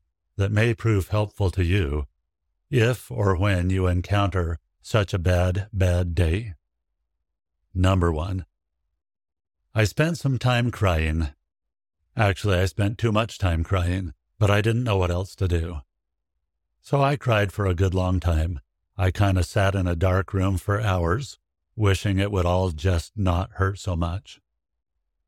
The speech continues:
And then I remembered how to release some of the heavy stuff that wasn't mine.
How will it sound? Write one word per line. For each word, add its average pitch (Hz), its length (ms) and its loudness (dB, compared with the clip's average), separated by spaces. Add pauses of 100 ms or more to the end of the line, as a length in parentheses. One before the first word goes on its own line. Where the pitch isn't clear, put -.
And 101 220 0
then 101 460 0 (840)
I 110 100 0
remembered 104 600 2
how 101 200 0
to 104 100 -2
release 113 440 0
some 110 260 -4
of 107 100 0
the 101 80 2
heavy 95 240 0
stuff 87 380 -2
that 107 100 -4
wasn't 98 340 0
mine. 92 520 -2